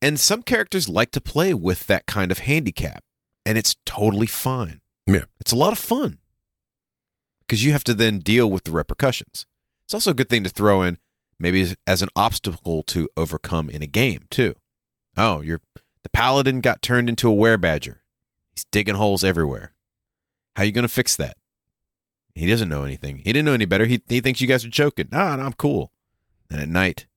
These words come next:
Speaker 1: he sheds his armor and grows thick fur. Starts digging.
Speaker 2: Screws up the church grounds.
Speaker 1: Yeah, just sort of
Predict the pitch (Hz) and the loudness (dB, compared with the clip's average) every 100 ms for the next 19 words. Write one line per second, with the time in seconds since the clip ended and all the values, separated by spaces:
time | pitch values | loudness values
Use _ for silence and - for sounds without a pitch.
0 | _ _ _ _ - - - 98 82 85 | _ _ _ _ -8 -2 2 2 0 -2
1 | 90 90 82 71 64 - 90 85 - 107 | 0 0 0 -4 -8 -2 2 2 2 -2
2 | - - 95 82 69 - _ _ _ _ | -4 2 4 4 0 -8 _ _ _ _
3 | _ _ _ _ _ _ - 73 71 69 | _ _ _ _ _ _ -12 -10 -10 -6
4 | 85 73 64 - _ - - - 80 82 | -4 -4 -8 -14 _ -12 -10 0 2 2
5 | 82 76 76 - 78 - - 71 71 - | 2 0 -2 0 0 0 -2 -2 -2 -6
6 | - 87 85 80 - 104 | -2 2 2 2 0 -2